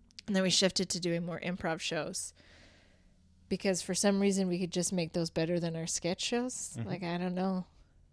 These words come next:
Speaker 1: Um, and we did less sketch shows, and we still do. I think we did one last year, and we're gonna do one this year. And it's honestly, like, sketch is very much like stand-up. It's like you have to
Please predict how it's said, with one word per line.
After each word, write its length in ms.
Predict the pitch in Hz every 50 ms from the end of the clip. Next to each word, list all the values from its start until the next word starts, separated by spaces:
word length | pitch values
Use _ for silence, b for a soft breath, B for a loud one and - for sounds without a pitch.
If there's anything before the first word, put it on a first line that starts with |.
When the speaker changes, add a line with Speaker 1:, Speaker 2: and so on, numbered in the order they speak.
| _ - -
Speaker 1:
Um, 300 | 196 196 196 190 196 190
and 100 | 190 214
we 60 | 226 247
did 160 | 254 247 214
less 280 | 220 226 226 233 226 -
sketch 280 | - - - 180 175
shows, 380 | - - 185 175 180 170 170 -
and 120 | - 196 196
we 100 | 220 220
still 280 | 202 - - 226 220
do. 400 | 208 180 185 175 165 160 151 160 - - - _ _ _ _ _ _ _ - 180 185 -
I 80 | - 185
think 160 | 196 214 208
we 140 | 202 202 202
did 200 | 175 190 180 165
one 320 | 170 170 175 180 185 190
last 380 | 180 175 180 190 196 - - -
year, 100 | 226 226
and 120 | 226 208 175
we're 100 | 165 165
gonna 220 | 165 175 175 170
do 160 | 170 170 170
one 280 | 160 160 156 156 165 165
this 260 | 165 165 - - -
year. 180 | 196 208 247 294 _ - b b b b b b b b b b b b b b b b b b b b b b b b b b b b b - - - - - _ _ _ -
And 240 | - 226 226 226 220 - -
it's 200 | - 226 - - -
honestly, 500 | 226 220 226 233 233 220 - - 220 214
like, 340 | 208 202 202 196 - - - - -
sketch 560 | - - - - - - 220 208 208 208 - 214
is 100 | 202 190
very 260 | 175 185 185 185 190
much 280 | 185 180 180 175 - -
like 160 | 175 165 165
stand-up. 600 | - - - - 165 170 180 175 165 160 156 -
It's 220 | 165 165 - - -
like 540 | 170 165 165 156 - - - - - - -
you 120 | 196 196
have 340 | - - 196 170 165 170 -
to 220 | - 196 180 175